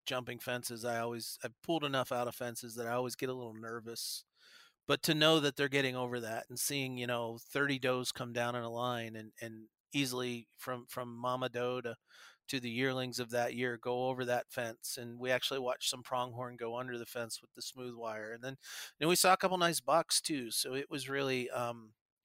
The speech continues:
it, it was, it was good to see that stuff. It really, you know, gave you a pride of ownership and, and pride of, of being able to know that what you're doing is being effective out there for the intent and the purpose.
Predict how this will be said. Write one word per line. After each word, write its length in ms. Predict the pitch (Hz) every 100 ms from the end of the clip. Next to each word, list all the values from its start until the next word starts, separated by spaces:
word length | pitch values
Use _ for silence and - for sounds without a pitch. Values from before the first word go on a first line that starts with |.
| _ _ _ _ _ -
it, 140 | -
it 160 | - 139
was, 240 | 135 120 -
it 120 | 151
was 140 | 139
good 220 | - 151 147
to 80 |
see 160 | 131 139
that 240 | 123 -
stuff. 480 | - - 123 117 - _ - - - _
It 140 | 127 -
really, 480 | 131 135 131 123 120 -
you 100 | 127
know, 140 | 123
gave 260 | 123 127 123
you 80 | 120
a 60 |
pride 300 | - 131 127
of 100 | 117
ownership 480 | 123 131 120 120 107 - - -
and, 340 | 123 117 110 -
and 220 | 120 113
pride 340 | 127 117 120
of, 240 | 123 113 - - - - -
of 140 | 123 120
being 220 | 131 131
able 260 | 131 127 -
to 240 | - 123
know 400 | 123 127 135 139
that 220 | 127 127
what 260 | 127 131 -
you're 80 | 123
doing 440 | 131 127 135 123
is 120 | 120
being 240 | - 127 120
effective 560 | - 139 123 - 113
out 160 | 117 113
there 200 | 120 117
for 220 | 110 131 117
the 160 | 117
intent 460 | 113 110 117 113 113
and 100 | 110
the 60 |
purpose. 760 | - 117 107 95 101 - -